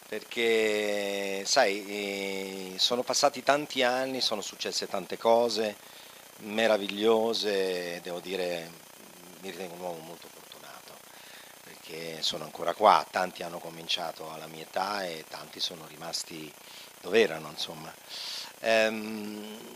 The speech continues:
però, ecco, non, non, il, il, il problema è che, che la vita cambia, il mondo cambia e cambia anche tu, e, mm, rimane dentro di te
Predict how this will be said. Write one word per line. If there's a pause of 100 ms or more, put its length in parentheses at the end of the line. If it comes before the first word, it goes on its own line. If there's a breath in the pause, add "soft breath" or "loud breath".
(320)
però,
ecco,
non,
non,
il,
il,
il
problema
è
che, (240)
che
la
vita
cambia,
il
mondo
cambia
e
cambia
anche
tu, (460 loud breath)
e,
mm,
rimane (260)
dentro
di
te